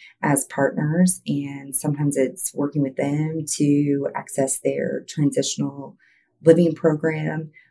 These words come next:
where they can move into their own apartment. Sometimes community living doesn't work for everybody, and sometimes they can be more successful if they're in their own apartment, um, with,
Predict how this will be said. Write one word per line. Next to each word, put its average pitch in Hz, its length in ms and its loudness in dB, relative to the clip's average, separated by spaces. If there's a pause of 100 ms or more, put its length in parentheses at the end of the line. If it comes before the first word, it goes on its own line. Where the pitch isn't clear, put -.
(120)
where 143 500 0
they 139 120 2
can 143 180 0
move 139 160 0
into 135 260 0
their 139 180 -4
own 135 80 -6
apartment. 180 640 2
Sometimes 147 400 0
community 143 460 -2
living 151 340 -2
doesn't 127 300 -4
work 147 220 -6
for 160 140 -2
everybody, 180 540 2 (420)
and 143 440 2
sometimes 151 400 0
they 143 100 4
can 147 140 -2
be 139 120 0
more 139 180 -2
successful 156 760 2
if 143 140 -4
they're 139 420 0
in 147 140 0
their 147 140 0
own 151 120 2
apartment, 156 720 -2 (100)
um, 143 500 -10 (100)
with, 143 160 -10